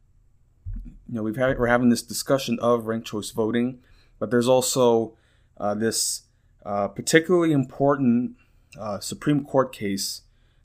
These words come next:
that, you know, I, for whatever reason, it's just, like, now I can address it 'cause, like, I've been holding off on it. So now I can talk about it at the very least, about this court case that's happening.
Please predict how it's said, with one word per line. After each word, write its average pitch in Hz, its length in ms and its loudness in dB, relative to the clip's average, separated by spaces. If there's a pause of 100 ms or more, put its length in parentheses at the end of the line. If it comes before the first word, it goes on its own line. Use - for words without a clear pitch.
that, - 260 -6 (320)
you 113 80 -4
know, 101 240 -2 (920)
I, 107 400 0 (460)
for 117 120 -2
whatever 120 300 4
reason, 123 380 4
it's 107 140 -4
just, - 280 -8 (180)
like, 107 140 -8 (100)
now 147 180 8
I 156 40 6
can 151 160 0
address 120 360 2
it 80 140 -10
'cause, 101 200 -10
like, 98 140 -6
I've 104 80 -2
been 110 120 -2
holding 110 260 0
off 104 240 -2
on 120 100 2
it. 120 160 2
So 117 100 -4
now 135 180 4
I 160 40 2
can 143 180 0
talk 131 260 0
about 101 220 -2
it 98 40 -4
at 98 120 -6
the 98 60 -10
very 104 180 -4
least, 101 260 -8
about 104 220 -2
this 104 180 -4
court 110 320 -4
case 101 320 -8
that's - 120 -16
happening. 117 520 -2